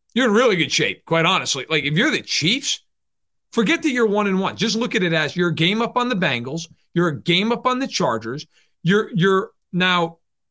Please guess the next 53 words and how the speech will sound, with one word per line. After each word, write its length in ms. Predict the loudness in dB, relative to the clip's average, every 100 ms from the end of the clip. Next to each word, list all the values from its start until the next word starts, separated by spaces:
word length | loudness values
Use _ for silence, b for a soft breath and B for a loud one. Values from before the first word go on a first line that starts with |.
| _ _ -16 -14 -4
even 360 | 0 2 2 0
with 120 | 2
Jacksonville, 460 | 2 2 0 0
but 60 | 2
you 80 | 0
have 100 | -2
the 80 | -2
breaker, 440 | 0 0 -2 -8
so 140 | -2
you're 120 | 0 0
ahead 180 | -2
of 60 | -2
them, 340 | -4 -6 -12 _ _ _ -4
right? 200 | -4 -4 _ _ _ _ _ _ _ -4
Rodgers, 560 | 0 2 2 0 0 0
unfortunately 480 | 0 0 0 -2
for 100 | -4
the 80 | -6
Jets, 320 | -2 -2 -2
gets 160 | -4 -4
hurt, 300 | 0 0 0
so 80 | -2
he's 100 | 0
out 180 | 0 -2
for 60 |
the 60 | -6
year. 300 | -4 -4 -2
I 40 |
mean, 120 | -2 -2
if 80 |
you're 80 | -4
the 60 | -4
Chiefs, 280 | -2 -2 0
you 80 | 0
don't 120 | 0
worry 140 | 0
about 180 | -2 -4
them 120 | -2
nearly 260 | 0 2 0
as 100 | -2
much 180 | -6 -6
without 180 | -4
Rodgers. 340 | 0 0 -2 -12 b b b -10 0
The 80 | 2
Steelers 480 | 4 2 4 4 2
are 140 | 0
at 240 | -2 -2
best 320 | 0 0 0 -2
one 180 | -2
and 140 | -2 -2
one. 180 | 0 2
They 80 |
got 200 | 0 -2